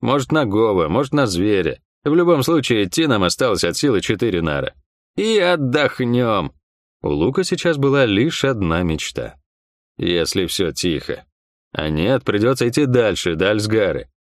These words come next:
Западное направление — это не север. Больше никакого жилья по дороге не встретим. Ждут тебя леса и Бласские болота.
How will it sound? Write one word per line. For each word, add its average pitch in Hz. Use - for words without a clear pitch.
Западное 107
направление — 92
это 82
не 85
север. 95
Больше 123
никакого 120
жилья 113
по 104
дороге 98
не 90
встретим. 95
Ждут 127
тебя 95
леса 117
и 107
Бласские 110
болота. 87